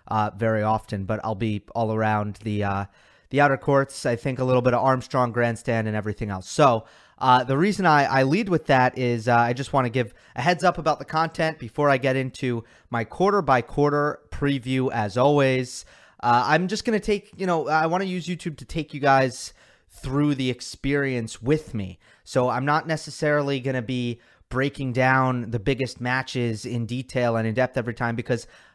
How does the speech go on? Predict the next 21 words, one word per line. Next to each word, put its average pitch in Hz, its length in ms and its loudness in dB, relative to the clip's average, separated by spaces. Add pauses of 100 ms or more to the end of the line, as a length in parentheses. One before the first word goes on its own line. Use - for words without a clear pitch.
(200)
I 156 60 4
don't 180 140 2
really 180 180 0
get 165 140 0
to - 60 -14
control 170 380 2
which 165 200 0
matches 156 400 0
I 147 100 2
might, 147 320 2 (140)
you 147 120 -6
know, 135 200 6
be 131 100 -4
watching 139 640 2
start 143 340 0
to 135 40 -14
finish 135 360 -4
and 127 80 -2
which 127 180 -2
I 120 60 2
won't. 127 320 -2